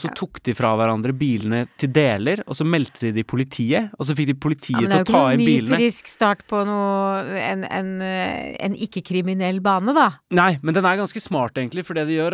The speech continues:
Speaker 1: er at politiet auksjonerer bort de bilene på sin egen, ehm, auksjon, og så kjøper du de bilene, og da slipper du å registrere det, som er dyrt, og så tar du den bilen til det verkstedet hvor du har lagt igjen de delene den mangler,
Speaker 2: Ja,
Speaker 1: setter
Speaker 2: dette
Speaker 1: inn de
Speaker 2: gjør jeg
Speaker 1: delene.
Speaker 2: jo masse.
Speaker 1: Ja,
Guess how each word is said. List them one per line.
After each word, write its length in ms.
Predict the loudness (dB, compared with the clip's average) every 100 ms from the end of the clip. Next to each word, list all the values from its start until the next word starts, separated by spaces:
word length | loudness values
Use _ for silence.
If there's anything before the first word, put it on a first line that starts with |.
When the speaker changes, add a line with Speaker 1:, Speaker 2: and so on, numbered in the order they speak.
| 0
Speaker 1:
er 80 | -2
at 80 |
politiet 400 | -2 -4 -2 0
auksjonerer 640 | 0 -2 0 2 2 0 0
bort 180 | -2 2
de 80 | 2
bilene 480 | 4 2 2 -2 -2
på 160 | -2
sin 160 | 0 0 4
egen, 640 | 4 4 2 2 4 4
ehm, 1000 | 2 2 0 0 0 0 0 0 -2 -4 -10 _ _ _ _ -4
auksjon, 500 | 2 2 4 4 4 0
og 120 | -2
så 80 | -2
kjøper 540 | 0 2 2 2 0
du 20 | 2
de 180 | 4
bilene, 320 | 6 6 4 2
og 60 |
da 60 | 0
slipper 380 | 0 -6 -2 2
du 60 | 4
å 40 |
registrere 600 | 4 0 0 2 2 0
det, 120 | -2
som 100 | 0
er 60 | 0
dyrt, 400 | 2 0 -4 -16 -10
og 80 | -4
så 80 | -2
tar 220 | 2 2
du 60 | 2
den 240 | 0 0
bilen 300 | -2 -2 -4 -4
til 140 | 0
det 140 | 0
verkstedet 440 | 0 -2 -4 -6 -4
hvor 80 | 0
du 60 | 0
har 60 |
lagt 280 | 0 -4 -6
igjen 180 | -4 -2
de 120 | -2 0
delene 440 | 0 0 0 -2
den 120 | 0
mangler, 380 | 2 0 0 -2
Speaker 2:
Ja, 120 | 0 0
Speaker 1:
setter 180 | 2
Speaker 2:
dette 80 | 2
Speaker 1:
inn 60 | 4
de 60 |
Speaker 2:
gjør 160 | 4 4
jeg 100 | 2
Speaker 1:
delene. 160 | 0 -4
Speaker 2:
jo 80 |
masse. 260 | -10 -12 -4
Speaker 1:
Ja, 120 | -4